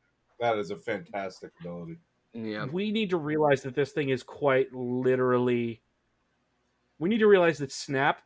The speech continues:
Speaker 3: is gonna make backwards tail slide for T seventies hilariously good.
Speaker 2: Yep.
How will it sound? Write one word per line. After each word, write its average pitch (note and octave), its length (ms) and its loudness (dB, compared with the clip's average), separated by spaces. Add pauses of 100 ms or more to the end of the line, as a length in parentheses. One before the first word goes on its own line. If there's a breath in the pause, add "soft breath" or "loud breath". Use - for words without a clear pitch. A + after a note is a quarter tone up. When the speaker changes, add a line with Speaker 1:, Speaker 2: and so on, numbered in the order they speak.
(120)
Speaker 3:
is D3 140 -2
gonna D3+ 180 2
make C#3+ 200 0
backwards C3+ 400 2
tail C3 220 2
slide C#3 340 0
for C3 120 -4
T C#3 160 -8
seventies C3 460 -2
hilariously A#2+ 680 -2
good. A2 220 -6 (600)
Speaker 2:
Yep. A2+ 560 0